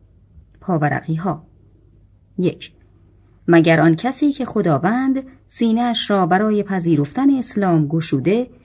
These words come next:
و قرین نوری از پروردگار خویش است، مانند دیگران است. این هدایت خداست که با آن هر که را بخواهد هدایت می‌کند.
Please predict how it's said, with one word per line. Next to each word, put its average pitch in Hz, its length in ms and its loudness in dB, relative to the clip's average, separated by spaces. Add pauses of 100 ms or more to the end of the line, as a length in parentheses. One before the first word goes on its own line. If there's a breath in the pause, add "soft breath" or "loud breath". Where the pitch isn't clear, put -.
(180 soft breath)
و 170 60 4
قرین 175 440 2
نوری 269 420 2
از 233 160 -4
پروردگار 170 680 0
خویش 139 300 -4
است، 240 340 -6 (300 soft breath)
مانند 175 420 4
دیگران 190 480 0
است. 143 340 -6 (640)
این 175 180 4
هدایت 233 580 -2
خداست 214 640 -2 (300 soft breath)
که 185 140 0
با 160 180 2
آن 269 300 0 (200 loud breath)
هر 302 220 -2
که 277 180 -4
را 202 120 2
بخواهد 220 580 -4 (240)
هدایت 233 580 0
می‌کند. - 460 -8